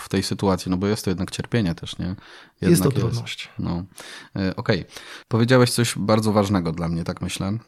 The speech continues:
Speaker 1: Mm, czy inaczej, to tutaj będzie cięcie. E, powiedziałeś coś mega kluczowego w kontekście ojcostwa. Mm, bo, bo jakby rozmawiamy jako,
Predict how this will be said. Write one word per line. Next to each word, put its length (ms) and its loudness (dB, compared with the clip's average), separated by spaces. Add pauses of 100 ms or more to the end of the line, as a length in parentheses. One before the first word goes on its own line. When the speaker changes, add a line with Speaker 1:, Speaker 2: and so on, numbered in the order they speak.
(140)
Speaker 1:
Mm, 500 -4
czy 180 0 (560)
inaczej, 600 0
to 180 -4
tutaj 280 -6
będzie 260 -6
cięcie. 460 -4 (2500)
E, 40 -2 (920)
powiedziałeś 540 6
coś 360 0
mega 300 4
kluczowego 720 0
w 100 -20
kontekście 440 -4
ojcostwa. 520 -6 (320)
Mm, 640 -4 (400)
bo, 260 -4
bo 240 -2 (440)
jakby 380 0
rozmawiamy 520 6
jako, 460 2